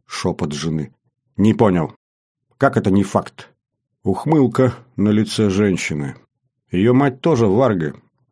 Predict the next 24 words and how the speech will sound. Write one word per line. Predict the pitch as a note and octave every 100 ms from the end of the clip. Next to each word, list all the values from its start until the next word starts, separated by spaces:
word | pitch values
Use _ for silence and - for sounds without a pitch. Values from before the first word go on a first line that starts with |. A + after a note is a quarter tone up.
| _ _
хоть | - A2 A2+
и | A2+
изменённая, | F#2+ G#2+ A#2+ C#3+ A2 F2 E2
но | D#2+ F#2+
суть-то | - C3 - - F2+
та | E2 C3 C3+
же. | B2 - - _ _ _ _ _
Так | F2+ -
вот, | C3+ B2
у | F2+
неё | G2 G#2+
есть | G#2 A#2+ -
ещё | F#2+ B2 - D3+ C3
дети, | D2+ E2+ D2 - - _ _ _
а | -
если | D#2+ E2 -
точнее | - F#2 G2 G2 F#2+
трое. | - A#2+ C3 D2+ - _ _ _ _
И | F2+
заметь, | E2 F#2+ G#2 - - _ _ _ _ _ _ _
все | - - E2+
трое | E2+ F2 F2+ F2 E2 _
мальчики. | E2 E2+ G#2+ B2 B2 - - - - _ _ _ _ _ _ _ _ _
Ого! | D3+ D3 F#2+ D2 F2+ D3